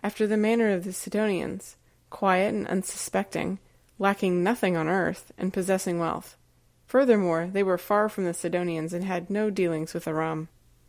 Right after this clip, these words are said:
When they came to their kinsfolk at Zorah and Eshtaol, they said to them, "What do you report?" They said, "Come,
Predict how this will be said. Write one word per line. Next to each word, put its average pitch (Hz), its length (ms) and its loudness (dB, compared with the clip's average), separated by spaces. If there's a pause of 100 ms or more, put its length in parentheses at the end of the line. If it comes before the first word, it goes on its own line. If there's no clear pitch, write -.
(140)
When 202 140 2
they 202 140 4
came 240 260 4
to 247 120 -2
their 196 120 4
kinsfolk 233 720 0
at 170 160 -2
Zorah 180 320 2
and 170 100 -2
Eshtaol, 180 600 -2 (340)
they 196 80 0
said 208 240 0
to 202 80 -2
them, 180 340 -2 (380)
"What 190 120 0
do 190 60 4
you 180 120 6
report?" 175 580 2 (420)
They 175 120 -2
said, 170 360 -2 (380)
"Come, 170 480 0